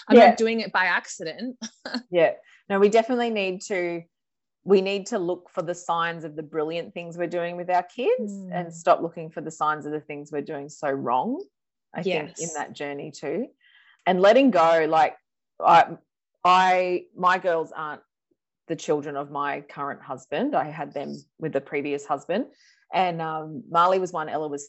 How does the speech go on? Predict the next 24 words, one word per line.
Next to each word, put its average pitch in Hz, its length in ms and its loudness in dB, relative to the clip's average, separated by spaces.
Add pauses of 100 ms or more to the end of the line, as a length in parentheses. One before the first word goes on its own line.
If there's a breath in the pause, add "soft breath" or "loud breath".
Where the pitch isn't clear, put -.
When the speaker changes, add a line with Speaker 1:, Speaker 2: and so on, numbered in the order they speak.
Speaker 2:
three 139 460 -6 (100)
when 139 380 -8 (260)
we 147 380 -2
split - 320 -4
up. - 120 -2
So 233 100 -2
I 247 40 4
was 226 80 0
a 233 60 -4
single 175 260 -4
mum 151 220 -4
for 170 120 -12
a 156 40 -8
little 147 200 -6
while, 135 440 2
but - 160 -8
they, 185 300 -2 (380)
I've, 156 160 -2 (600)
you 156 100 -10
know, 135 180 -10 (240)
Marley's 165 380 2
known 139 180 -8
Adam 143 260 -10
since - 480 -12